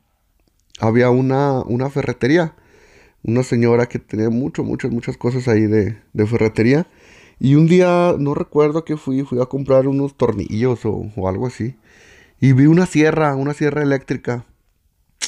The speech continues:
Y me le quedé viendo, no le dije nada a la señora, solamente me le quedé viendo. Y, y la señora, pues, yo creo me vio y, y, y me dice, "¿Te gusta?".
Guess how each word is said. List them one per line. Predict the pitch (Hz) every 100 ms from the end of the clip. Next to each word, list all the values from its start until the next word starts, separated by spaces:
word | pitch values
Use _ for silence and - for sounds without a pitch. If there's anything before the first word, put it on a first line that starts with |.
| - _
Y | 123
me | 120
le | 117 113
quedé | 117 135
viendo, | 160 202 170 135
no | 131
le | 135
dije | 139 143
nada | 135 123
a |
la | 139
señora, | 135 117 117 127
solamente | 131 143 139 156
me | 147
le | 123
quedé | - 104
viendo. | 127 143 156 139 _ _ _ _ _ _ _ _ _ _
Y, | 107 107 104 147 98 98 - - _ _ _
y | -
la | 127 120
señora, | 131 117 113 139 147 120 98 -
pues, | 120
yo | 117
creo | 127 143
me | 160
vio | 160 170 208
y, | 196
y, | 160 139 127 120 113
y |
me | 123 120
dice, | 120 117 123 107 104 - - - - _ _ _ _ _ _ _ _ _
"¿Te | 131
gusta?". | 156 208 208 156 147